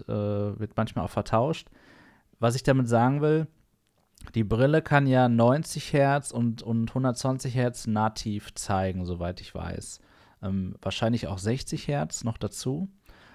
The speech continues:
Ähm, ist ja aber ein Vielfaches von hundertzwanzig Hertz. Und ich kann mir vorstellen, dass Kayak V R Mirage einfach mit fünfundvierzig Frames läuft,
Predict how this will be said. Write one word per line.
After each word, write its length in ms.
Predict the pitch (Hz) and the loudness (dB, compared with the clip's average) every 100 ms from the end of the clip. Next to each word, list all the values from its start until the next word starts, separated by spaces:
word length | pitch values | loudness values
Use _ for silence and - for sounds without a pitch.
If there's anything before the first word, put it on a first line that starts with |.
| _ | _
Ähm, 300 | - 107 104 | -4 -2 0
ist 160 | - - | -4 0
ja 120 | 120 | 2
aber 140 | 107 104 | 4 2
ein 80 | |
Vielfaches 460 | 101 123 117 110 101 | 0 -2 -2 -2 -4
von 180 | - 98 | -2 0
hundertzwanzig 640 | 101 101 - 107 113 135 | 0 0 -2 -4 -4 -6
Hertz. 380 | 139 139 143 - _ | -2 -2 -4 -14 _
Und 420 | 110 107 107 110 - - - | 0 2 2 -2 -8 -20 -20
ich 100 | - | 0
kann 180 | 147 170 | 2 4
mir 100 | 165 | 2
vorstellen, 720 | - 143 143 - 95 92 95 _ - - - - | 6 6 4 0 0 0 -4 _ -20 -20 -20 0
dass 440 | 104 107 - - _ _ _ | 2 2 0 -12 _ _ _
Kayak 320 | - 135 143 131 | 0 4 4 4
V 80 | 131 | 2
R 200 | 113 120 | 4 4
Mirage 640 | 113 113 123 135 104 - - - | 4 4 6 6 2 0 -10 -6
einfach 560 | 107 117 - 117 - | -2 -2 0 -2 0
mit 160 | 110 104 | -4 -4
fünfundvierzig 580 | - 151 147 135 - 117 | 0 -2 0 -2 -2 -6
Frames 440 | - 139 147 - | 4 4 4 0
läuft, 560 | 92 92 113 160 - | 2 2 2 -2 -10